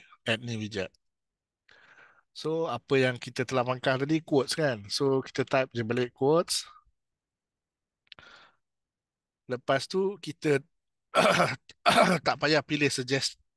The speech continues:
suggestion dia ni. Okey, ni semua suggestion yang dia bagi. Kita create new list dekat bawah ni. Kita create new list, kita pun pilih F C P O. Ha, macam saya cakap lah, C P O tak ada, tapi kita saja nak masukkan.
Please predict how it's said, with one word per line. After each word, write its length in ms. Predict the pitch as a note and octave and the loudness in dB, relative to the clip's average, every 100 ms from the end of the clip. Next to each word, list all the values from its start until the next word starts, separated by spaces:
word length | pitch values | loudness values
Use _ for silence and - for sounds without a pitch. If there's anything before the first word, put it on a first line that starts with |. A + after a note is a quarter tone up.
| _ _ _ | _ _ _
suggestion 640 | - B2 C3+ C3+ - B2+ A#2+ | -10 -4 -2 0 0 0 -2
dia 80 | G#2+ | -8
ni. 160 | G2+ - _ _ _ _ _ _ _ - _ _ | -10 -18 _ _ _ _ _ _ _ -20 _ _
Okey, 160 | - C#3+ | -8 -8
ni 80 | C#3 | -8
semua 240 | - B2+ | -8 -6
suggestion 400 | - A2+ G#2+ A#2 | -4 -2 -2 -2
yang 80 | G#2+ | -2
dia 160 | G#2+ G#2 | -2 -2
bagi. 400 | G#2+ A2+ F#3 G3+ - - - - | -4 -2 -4 -4 -10 -14 -16 -4
Kita 320 | C3 C3 B2 - | 0 0 0 -4
create 320 | - D#3 C#3 - | -2 2 2 -2
new 240 | A#2 C3 A#2+ | -4 -2 0
list 480 | A#2+ A#2 - - - | 0 0 -2 -6 -10
dekat 240 | - F#2+ | -10 -6
bawah 320 | G#2+ A2 G#2 | -6 -4 -4
ni. 120 | G2 - _ _ _ _ _ _ _ _ _ _ | -6 -12 _ _ _ _ _ _ _ _ _ _
Kita 160 | - | -10
create 320 | A2 C3+ C3 A#2+ | -4 -2 -2 -4
new 160 | A#2+ | -6
list, 480 | A#2+ D3 F3 F#3+ - | 0 4 6 6 2
kita 320 | - A2 A#2 | -4 -4 -4
pun 240 | - C3 B2 | -2 -6 -2
pilih 720 | A#2 G#2+ A2+ A2+ A2 A2 G#2+ - | -2 2 2 2 2 0 -2 -6
F 180 | A2+ | -6
C 140 | - G#2+ | -6 -4
P 160 | A2 A2 | -6 -4
O. 460 | G#2+ G2 F#2 F#2 | -4 -4 -6 -8
Ha, 300 | G#2+ F2+ F2 | -6 -4 -4
macam 160 | F2+ A2+ | -4 -4
saya 160 | B2 A2 | -2 -2
cakap 240 | A#2 A#2+ | 0 0
lah, 100 | C3 A2+ | 2 0
C 100 | A#2 | -2
P 160 | C#3 | -2
O 140 | C#3 C#3 | 0 0
tak 160 | B2 | 0
ada, 80 | C#3+ | 0
tapi 300 | A#2 C#3 C3+ | 0 -2 -4
kita 160 | C#3+ C3+ | -2 0
saja 240 | C3 B2 | 0 0
nak 140 | A#2+ G#2 | -4 -2
masukkan. 480 | A2 A2+ - A2 | -2 -2 -2 -4